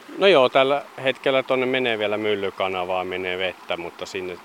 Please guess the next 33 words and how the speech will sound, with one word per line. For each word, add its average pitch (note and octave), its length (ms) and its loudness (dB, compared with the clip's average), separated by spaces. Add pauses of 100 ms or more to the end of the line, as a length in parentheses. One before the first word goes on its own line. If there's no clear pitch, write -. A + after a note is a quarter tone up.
sitten - 320 -10
jatkossa F#2+ 460 -8
menee F2 380 -10
sitten - 320 -16
pienvesimäärä F#2+ 840 -6
ja F2 100 -8
se F#2 120 -14
päävirtaus E2+ 760 -8
tulee E2 360 -10
tänne. D#2 360 -10 (640)
Ja G#2+ 60 -8
nyt G2+ 200 -6
on G2 120 -8
tietysti A#2 520 -6
kesän G#2+ 320 -4
kuivin G2 400 -4
hetki F#2+ 260 -10
meneillä, F#2 540 -6
että F2 200 -12
Vaalimaan F2 540 -6
jo-, F2+ 160 -8 (160)
joellakin F2 460 -10
niin F2+ 120 -12
virtaamat F2 520 -10
menee E2+ 380 -12
erittäin E2+ 480 -12 (180)
vähäiseksi, A2+ 560 -6 (560)
mutta F2+ 280 -10
niin E2+ 140 -10
tota, E2+ 320 -8 (200)
täällä F#2 300 -4
justiinsa G#2+ 400 -8
sit G2+ 180 -12